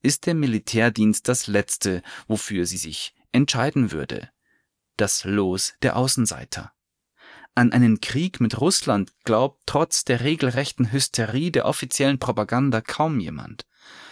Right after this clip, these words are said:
Und selbst wenn, wollen sie an diesem Krieg nicht teilnehmen. Das ist alles richtig.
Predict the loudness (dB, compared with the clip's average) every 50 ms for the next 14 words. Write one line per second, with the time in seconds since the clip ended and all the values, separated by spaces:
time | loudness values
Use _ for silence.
0 | -20 -20 -10 _ 2 2 2 4 2 0 0 0 -2 -4 -2 0 0 2 2 0
1 | -2 -4 -8 -12 -8 -2 0 2 4 4 2 2 2 0 0 0 0 0 0 0
2 | -2 -2 -2 -2 -2 -4 -4 -4 -4 -4 -6 -10 -8 -4 -2 -2 -2 -2 -4 -6
3 | -4 -2 -2 -2 -4 -4 -8 -8 -10 -12 -12 -14 -16 -20 _ _ _ _ _ _
4 | _ _ _ _ _ _ _ _ _ _ -4 -4 -2 -2 -2 -6 -4 -2 -4 -4
5 | -4 -2 -2 0 0 2 2 0 0 0 -2 -2 -2 -4 -6 -4 -4 -4 -4 -6
6 | -10 -12